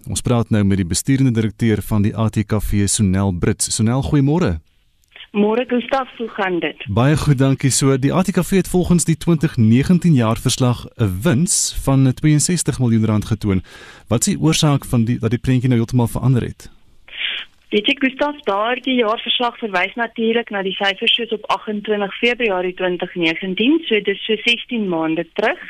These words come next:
Speaker 2: En op hierdie stadium is die groot impak op ons, is die covid negentien pandemie en die impak wat dit het op die oorde se vermoë, die vakansieoorde se vermoë om handel te dryf.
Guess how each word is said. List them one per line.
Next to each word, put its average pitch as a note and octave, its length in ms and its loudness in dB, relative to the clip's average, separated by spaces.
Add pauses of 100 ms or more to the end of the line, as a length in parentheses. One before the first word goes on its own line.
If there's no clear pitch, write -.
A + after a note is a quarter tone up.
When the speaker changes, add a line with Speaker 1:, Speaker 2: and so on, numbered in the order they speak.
(520)
Speaker 2:
En A#3+ 380 0
op B3+ 100 -6
hierdie C4 280 2
stadium B3+ 560 -2
is A3 180 -4
die A#3 100 -2
groot C4+ 320 -2 (100)
impak A3+ 420 -4
op F#3+ 120 -10
ons, G3 500 -2
is A3 200 -2
die A#3+ 140 -4
covid G#3 340 -2
negentien F#3 520 -2
pandemie D#3+ 760 -2
en D#3+ 160 0
die D#3+ 100 2
impak F3+ 360 -4
wat E3 200 -6
dit F3+ 240 -2
het D#3+ 240 -4 (460)
op F#3 240 0 (140)
die F#3 180 -8
oorde G#3+ 460 -2
se G#3 80 -6
vermoë, E3 760 -2 (140)
die F3+ 100 -6
vakansieoorde E3+ 720 -4
se F3 120 -12
vermoë D3+ 480 -2
om D#3+ 180 -4
handel C#3+ 340 -4
te C#3+ 120 -12
dryf. C3 320 -6